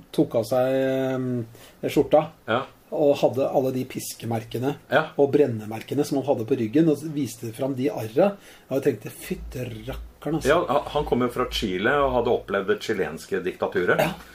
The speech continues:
Speaker 2: Så det vi, vi tar jo friheten som en selvfølge,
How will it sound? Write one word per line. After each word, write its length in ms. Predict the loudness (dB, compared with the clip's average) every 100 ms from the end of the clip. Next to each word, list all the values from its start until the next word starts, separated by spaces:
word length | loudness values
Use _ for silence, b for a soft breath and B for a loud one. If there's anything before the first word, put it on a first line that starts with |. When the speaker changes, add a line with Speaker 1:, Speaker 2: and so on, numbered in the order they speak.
| -20
Speaker 2:
Så 320 | -2 0 2 0
det 220 | 4 4 6
vi, 140 | 2 2
vi 120 | 0
tar 220 | 2 4
jo 80 | 4
friheten 420 | 4 2 2 0
som 140 | -4 -2
en 80 | 0
selvfølge, 640 | 0 2 0 2 2